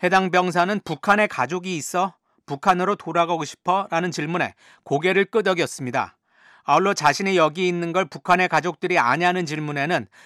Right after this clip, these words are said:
고개를 가로저어 부정했습니다. 도널드 트럼프 미국 대통령 당선인이 블라디미르 푸틴 러시아 대통령과의 회담을 조속히 가지기를 원한다고 십삼 일 밝혔습니다.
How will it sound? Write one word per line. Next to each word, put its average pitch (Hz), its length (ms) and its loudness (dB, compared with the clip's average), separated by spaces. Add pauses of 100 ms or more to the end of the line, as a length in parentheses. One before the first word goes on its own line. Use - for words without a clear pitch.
고개를 185 480 0
가로저어 156 680 -2
부정했습니다. 127 960 -6 (2500)
도널드 185 360 2
트럼프 202 320 2
미국 180 240 2
대통령 190 460 0
당선인이 185 680 0
블라디미르 190 540 2
푸틴 190 420 -4
러시아 165 340 2
대통령과의 170 720 0
회담을 170 440 -2
조속히 185 640 -4
가지기를 160 480 2
원한다고 143 600 -2 (300)
십삼 170 360 0
일 175 80 0
밝혔습니다. 127 800 -4